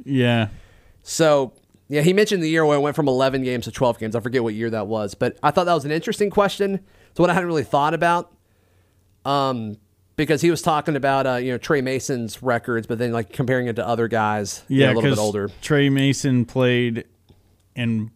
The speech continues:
Speaker 1: fourteen games
Speaker 2: Fourteen,
Speaker 1: that season,
Speaker 2: right.
Speaker 1: and Bo would not have played in fourteen games, and Tre
Speaker 2: Correct.
Speaker 1: barely beat him.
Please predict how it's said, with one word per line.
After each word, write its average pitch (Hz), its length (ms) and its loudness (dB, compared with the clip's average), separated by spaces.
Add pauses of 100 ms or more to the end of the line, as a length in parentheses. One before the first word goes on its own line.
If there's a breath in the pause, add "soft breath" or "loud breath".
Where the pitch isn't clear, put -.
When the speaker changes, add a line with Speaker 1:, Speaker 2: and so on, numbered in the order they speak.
(100)
Speaker 1:
fourteen 127 720 -2
games 104 200 -4
Speaker 2:
Fourteen, 113 380 2
Speaker 1:
that 107 60 -4
season, 107 400 -4
Speaker 2:
right. 123 160 2
Speaker 1:
and - 120 -6
Bo 113 200 0
would 107 180 -2
not 107 220 0
have 98 120 -6
played 107 240 -4
in 98 100 -6
fourteen 101 460 -6
games, 101 320 -4
and 101 140 -6
Tre 131 220 0
Speaker 2:
Correct. 113 360 0
Speaker 1:
barely 110 400 -2
beat 98 220 -6
him. 92 240 -12